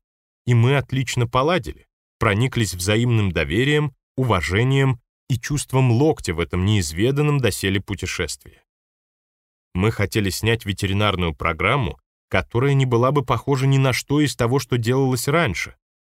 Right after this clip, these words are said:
где успех и неудача были бы показаны как часть повседневной жизни в контексте ознакомления с достижениями медицины и хирургии, которые мы применяем в своей работе, стремясь делать правильные вещи для животных.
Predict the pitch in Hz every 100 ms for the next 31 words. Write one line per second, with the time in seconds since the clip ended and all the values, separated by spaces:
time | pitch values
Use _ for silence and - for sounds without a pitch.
0 | - 90 87 87 - - 113 - 80 76
1 | 67 107 - 82 - _ _ 85 117 131
2 | 127 113 95 123 127 131 123 107 - -
3 | 131 - - 123 - 117 120 139 127 135
4 | 113 196 117 80 - 92 87 107 - -
5 | 85 87 82 85 82 113 135 104 98 -
6 | 101 92 120 120 117 117 110 104 101 -
7 | 107 110 - 113 120 143 175 117 - _
8 | _ - 92 101 87 78 76 82 78 85
9 | 85 76 - 82 73 71 87 139 151 -
10 | 98 87 107 117 _ _ - 85 95 113
11 | - - 92 98 92 92 90 76 80 -
12 | 80 73 73 76 67 - - -